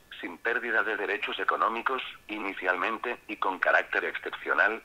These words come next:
las solicitudes que se presenten durante los tres primeros meses,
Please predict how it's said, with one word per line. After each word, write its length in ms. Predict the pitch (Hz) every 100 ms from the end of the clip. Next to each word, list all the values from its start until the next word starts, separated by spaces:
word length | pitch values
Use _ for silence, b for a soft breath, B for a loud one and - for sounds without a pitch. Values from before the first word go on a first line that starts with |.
| -
las 220 | 90 85
solicitudes 720 | - 92 - 95 135 139 139
que 120 | - 107
se 120 | 101
presenten 600 | 90 78 113 120 113 76
durante 420 | 98 95 87 117
los 180 | 90 78
tres 200 | - 98
primeros 440 | - 90 87 123 120
meses, 360 | 101 110 117